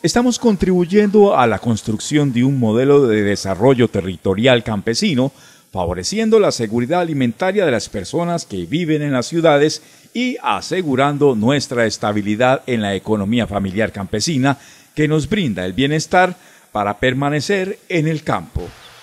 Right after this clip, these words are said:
Amigos, muchas gracias por ver con atención este video hasta aquí.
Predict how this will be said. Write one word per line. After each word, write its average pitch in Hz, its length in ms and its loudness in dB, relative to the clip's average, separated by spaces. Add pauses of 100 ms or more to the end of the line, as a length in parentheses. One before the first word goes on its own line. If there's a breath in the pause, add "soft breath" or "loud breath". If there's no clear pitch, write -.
(2250)
Amigos, 180 380 4
muchas 214 500 2
gracias 208 480 2
por 110 240 0
ver 131 160 4
con 135 180 2
atención 120 680 2
este 127 380 0
video 110 420 6
hasta 87 260 -4
aquí. 110 240 -6